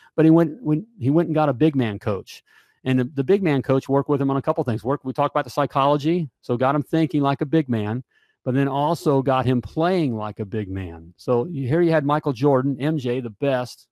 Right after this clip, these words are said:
all right, his airness, he was looking to take his game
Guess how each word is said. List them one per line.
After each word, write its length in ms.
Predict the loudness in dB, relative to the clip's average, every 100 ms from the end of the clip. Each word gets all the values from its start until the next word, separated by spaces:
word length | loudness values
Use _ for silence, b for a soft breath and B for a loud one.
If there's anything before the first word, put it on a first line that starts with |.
| _
all 140 | -2 0
right, 240 | 0 0
his 180 | -4 -4 0
airness, 600 | 4 4 2 -2 -12 -20 _ _ _
he 80 | -2
was 160 | 0 0
looking 200 | 0 0
to 60 |
take 300 | 2 0 2
his 220 | 2 0 0
game 580 | 0 2 0 -2 -6